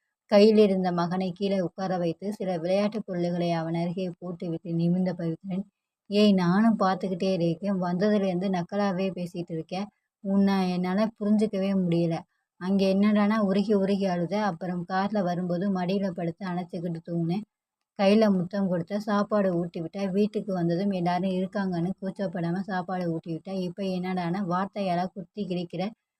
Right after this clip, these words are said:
உனக்கு இரண்டு முகமா? இதுல எதுடி உண்மை?" என்று பவித்ரன் கோபமாய் இரைந்து கத்த, "ஷ், ஏன் இப்படி கத்துறீங்க?" என்று தன் காதுகளை பொத்திக் கொண்ட பரணி, "இப்படியா கத்துறது? குழந்தை பயந்துட போறான்.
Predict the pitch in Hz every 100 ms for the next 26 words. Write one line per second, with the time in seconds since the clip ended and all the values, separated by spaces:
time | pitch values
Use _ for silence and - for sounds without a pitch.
0 | _ - 202 202 196 190 196 214 208 190
1 | 175 185 185 180 170 175 185 180 190 214
2 | 214 185 175 185 196 185 170 170 175 180
3 | 185 190 175 - 196 190 190 190 190 175
4 | 185 190 190 170 - - 196 _ _ _
5 | _ - - - 214 180 185 208 214 185
6 | 175 185 175 180 175 190 190 175 170 _
7 | _ _ _ _ _ _ _ - 208 190
8 | 180 208 208 196 180 185 190 208 202 190
9 | 175 175 202 - 196 175 160 170 175 190
10 | 208 _ _ _ - 214 190 175 170 202
11 | 196 175 202 - 196 208 208 196 185 196
12 | 190 196 185 185 180